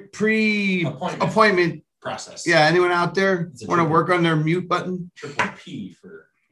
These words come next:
Speaker 2: I'm looking and I'm not seeing anybody on mute. We're good.
Speaker 1: Jeff,
Speaker 2: Keep
Speaker 1: Jeff unmuted.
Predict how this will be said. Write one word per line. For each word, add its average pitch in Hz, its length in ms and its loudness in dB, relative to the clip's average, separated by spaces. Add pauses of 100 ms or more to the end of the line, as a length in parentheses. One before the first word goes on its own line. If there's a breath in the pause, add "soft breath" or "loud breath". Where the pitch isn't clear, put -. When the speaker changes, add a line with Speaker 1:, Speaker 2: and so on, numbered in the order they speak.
(2500)
Speaker 2:
I'm 123 240 -14
looking 151 260 -8
and 123 300 -14
I'm 123 160 -8
not 131 240 -8
seeing 147 240 -10
anybody 139 380 -8
on 135 120 -8
mute. 180 240 -6
We're 143 140 -4
good. 190 300 -2
Speaker 1:
Jeff, 185 300 6
Speaker 2:
Keep 180 80 -2
Speaker 1:
Jeff 202 280 4
unmuted. 175 720 0